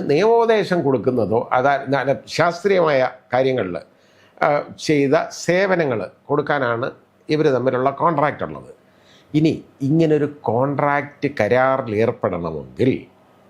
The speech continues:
ചില കാര്യങ്ങളുണ്ട്. അപ്പൊ സി എം ആർ എൽ എന്ന് പറയുന്നതിനകത്ത് നമ്മുടെ കെ എസ് ഐ ഡി സി എന്ന്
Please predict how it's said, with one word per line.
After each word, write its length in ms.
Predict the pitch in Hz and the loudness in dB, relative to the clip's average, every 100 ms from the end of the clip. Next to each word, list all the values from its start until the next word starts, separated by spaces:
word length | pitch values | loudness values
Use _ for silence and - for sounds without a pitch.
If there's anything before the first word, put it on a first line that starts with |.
| _ _ _ _ - | _ _ _ _ -2
ചില 100 | 151 135 | 0 2
കാര്യങ്ങളുണ്ട്. 540 | 113 101 85 76 - - - _ _ - - - | 0 -2 -4 -6 -10 -20 -20 _ _ -20 -20 -8
അപ്പൊ 120 | - 143 | -4 -2
സി 120 | - 185 | 2 2
എം 80 | 220 214 | 2 2
ആർ 80 | 208 190 | 0 0
എൽ 60 | 190 | 0
എന്ന് 120 | 180 143 | 0 2
പറയുന്നതിനകത്ത് 840 | 135 131 131 117 107 78 82 - 110 - - _ _ _ - | 0 0 0 0 -2 -4 -6 -2 -2 -2 -10 _ _ _ -2
നമ്മുടെ 240 | 131 139 131 | 0 0 0
കെ 80 | 170 220 | 0 0
എസ് 140 | 202 190 | 0 0
ഐ 40 | 170 | 2
ഡി 60 | 131 110 | 0 -2
സി 100 | 104 65 - _ _ _ _ _ _ _ - | -6 -8 -16 _ _ _ _ _ _ _ -2
എന്ന് 120 | 120 | 2